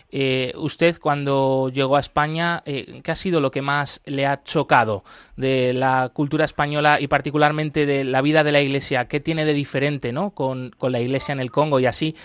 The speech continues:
nos vamos adentrando también en la realidad de, del Congo, ¿no? ¿Qué tiene de particular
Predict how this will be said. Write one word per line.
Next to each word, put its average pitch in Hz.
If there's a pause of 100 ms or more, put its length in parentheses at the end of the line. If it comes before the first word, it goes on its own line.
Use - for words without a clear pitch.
(240)
nos 135
vamos 143
adentrando 151
también 131
en 123
la 120
realidad 123
de, 120
del 120
Congo, 110
¿no? 143
¿Qué 143
tiene 135
de 131
particular 117